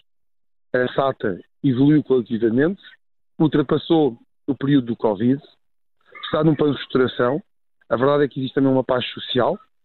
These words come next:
Não estou a dizer com isto, porque, para não me acusarem que tenho algum compadrio, não estou a dizer que com isto que esteja tudo maravilhoso, pelo contrário, mas a verdade é que existe essa possibilidade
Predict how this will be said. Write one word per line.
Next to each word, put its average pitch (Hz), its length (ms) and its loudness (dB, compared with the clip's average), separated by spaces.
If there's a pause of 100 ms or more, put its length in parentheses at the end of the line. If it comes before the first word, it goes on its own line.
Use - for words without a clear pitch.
(840)
Não 123 140 0
estou 151 200 2
a 147 40 4
dizer 147 300 2
com 151 200 2
isto, - 240 -4 (720)
porque, 113 680 0
para 120 100 0
não 131 80 4
me 135 80 4
acusarem 131 440 -2
que 127 80 -2
tenho 131 160 2
algum 131 220 0
compadrio, 135 580 0 (300)
não 147 140 2
estou 156 200 0
a 147 40 2
dizer 143 320 0
que - 140 -20
com 143 140 0
isto 135 160 -2
que - 60 -12
esteja 127 260 -2
tudo - 140 -4
maravilhoso, 123 580 2
pelo 131 160 0
contrário, 123 480 -2 (480)
mas 117 160 0
a 123 80 2
verdade 127 340 2
é - 20 -2
que - 160 -6
existe 127 320 -2
essa 113 160 -2
possibilidade 131 680 0